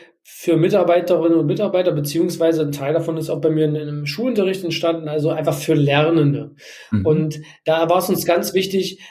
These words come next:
Speaker 1: äh, dass diese, diese Methoden so, so einfach wie möglich umzusetzen sind, weil die, die Herausforderung bei vielen ja besteht, erstmal den inneren Schalter umzulegen, also aus der Komfortzone rauszugehen, den, den Schweinehund zu überwinden und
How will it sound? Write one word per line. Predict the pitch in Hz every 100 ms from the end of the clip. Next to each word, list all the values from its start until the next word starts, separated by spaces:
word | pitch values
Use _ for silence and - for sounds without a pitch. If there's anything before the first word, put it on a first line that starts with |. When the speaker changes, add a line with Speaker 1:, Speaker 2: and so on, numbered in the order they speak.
| - -
Speaker 1:
äh, | 165 160 151
dass | 165 165 - - _ -
diese, | 151 165 165 160 151 147 143 143 - - - - - 151
diese | 160 156 156 156 160
Methoden | 143 156 147 - 214 220 202
so, | 156 175 165 165 160 - _ _
so | - -
einfach | - 220 214 180
wie | 160
möglich | 160 180 175
umzusetzen | 170 165 143 143 143 139
sind, | 127 -
weil | 147 143
die, | 151 156 147 - - -
die | 160
Herausforderung | 151 165 247 - 226 202
bei | 170
vielen | 165 - 226 214
ja | 175
besteht, | 160 143 - 175 208 208 _ _ -
erstmal | 175 175 190
den | 165
inneren | 180 190 180
Schalter | 170 170 180 170 170
umzulegen, | 185 - 143 131 120
also | 131 139
aus | 147
der | 156
Komfortzone | 151 143 - 214 214 202 180
rauszugehen, | 170 175 185 170 170 170 - - - _ -
den, | 156 156 147
den | 151
Schweinehund | 151 180 220 190 202
zu | -
überwinden | 175 151 151 214 208
und | 175 170